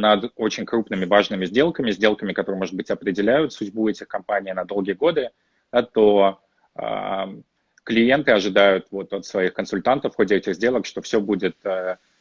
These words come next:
э, двадцать четыре на семь связь, моментальная, э, проработка любых запросов, просьб и как бы полное,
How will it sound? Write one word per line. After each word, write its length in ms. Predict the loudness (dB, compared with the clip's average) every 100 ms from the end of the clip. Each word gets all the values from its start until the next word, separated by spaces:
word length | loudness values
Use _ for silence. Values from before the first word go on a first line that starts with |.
| _ _ -10
э, 220 | -6 -2
двадцать 340 | 2 2 0
четыре 320 | -4 0 0
на 120 | 0 -2
семь 260 | -2 -4
связь, 440 | -4 0 0 0 -2
моментальная, 1300 | -4 -4 0 2 2 0 0 0 -2 -6 -8 -8
э, 20 | -10 -14 _ _ -20 -20 _ _ 0
проработка 600 | 2 4 2 0 -2 -4
любых 320 | -2 -2 -2
запросов, 560 | -2 -2 -2 -2 -4 -4
просьб 380 | -2 -2 -4 -10
и 280 | -8 -6 -8
как 180 | -10 -14
бы 140 | -14 _ _
полное, 480 | 0 2 0 -2